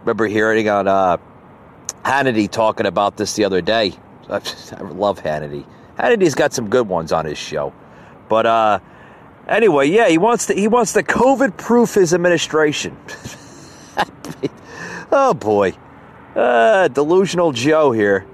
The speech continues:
According to, <laughs> according to super spreader events, okay, and this is what Joe's saying, okay, that he wants to covid-proof his administration. What the hell? What, what, what? Come again?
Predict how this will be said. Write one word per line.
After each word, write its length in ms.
According 480
to, 80
<laughs> 960
according 540
to 120
super 460
spreader 500
events, 640
okay, 460
and 120
this 140
is 80
what 180
Joe's 320
saying, 400
okay, 400
that 160
he 140
wants 380
to 180
covid-proof 960
his 180
administration. 720
What 500
the 100
hell? 180
What, 200
what, 140
what? 240
Come 140
again? 340